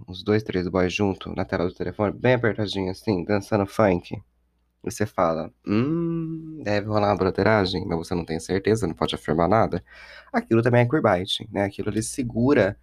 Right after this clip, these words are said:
o, os viado pra assistir aquele vídeo, né? Dá ali um, um comichão, digamos assim. E aí eu inventei,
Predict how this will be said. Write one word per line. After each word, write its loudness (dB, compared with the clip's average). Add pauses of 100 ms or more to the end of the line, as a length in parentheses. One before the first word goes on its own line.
(440)
o, 4
os -4
viado 2 (160)
pra 0
assistir -2
aquele 2
vídeo, -2 (140)
né? 2
Dá 0
ali 0
um, 2
um -14
comichão, -2
digamos 0
assim. -4 (120)
E -2
aí 4
eu 6
inventei, 6